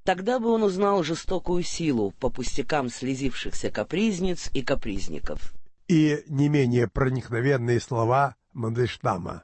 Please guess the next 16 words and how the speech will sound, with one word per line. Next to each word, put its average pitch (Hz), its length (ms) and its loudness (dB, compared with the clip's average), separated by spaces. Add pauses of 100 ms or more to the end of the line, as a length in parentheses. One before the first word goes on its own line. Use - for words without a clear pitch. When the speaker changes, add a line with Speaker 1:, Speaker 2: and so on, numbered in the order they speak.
Speaker 2:
в 101 100 -10
начале 95 400 -2
двадцатых. - 720 -6 (260)
Speaker 1:
В - 140 -12
последних 208 500 0
стихах 202 340 0
Ахматовой 185 540 0
произошел 175 560 2
перелом 190 560 2
к - 80 -10
героической 170 880 0
важности, 117 580 -2
религиозной 147 680 0
простоте 139 600 -2
и 170 140 -2
торжественности. 139 1040 -2